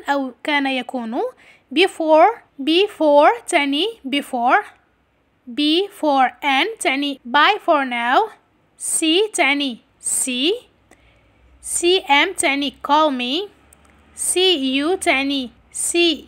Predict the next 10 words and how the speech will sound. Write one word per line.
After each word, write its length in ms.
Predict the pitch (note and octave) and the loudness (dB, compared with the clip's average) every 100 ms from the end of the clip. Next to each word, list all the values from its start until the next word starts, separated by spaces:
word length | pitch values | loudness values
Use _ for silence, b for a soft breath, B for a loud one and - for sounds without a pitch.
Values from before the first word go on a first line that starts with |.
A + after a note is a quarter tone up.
| - | -10
you 460 | A#3 A#3 C4 A4 - _ _ _ - D#4 | -8 -6 -4 -4 -8 _ _ _ -4 0
أراك 280 | D4+ C#4+ | 2 0
لاحقًا، 600 | C4 A#3+ A#3 - - B3 A4 C5+ _ _ b b b - | -2 -2 -4 -6 -6 0 0 -2 _ _ b b b -12
see 460 | - G4 F#4+ D#4+ | -2 2 4 4
you 240 | D#4 G#4 A#4+ - | 2 -2 -4 -4
و 240 | C#4+ C4 A#3 - - - | 2 2 2 -8 -20 -4
at 360 | D4 D4 F#4 - - - _ _ _ - | 2 2 2 0 -4 -8 _ _ _ -8
تعني 480 | C#4 B3 B3+ F4 F4+ | -6 -4 -4 -6 -8
see 480 | - - F4+ D#4 | -8 -2 2 2
you 60 | C4+ | 0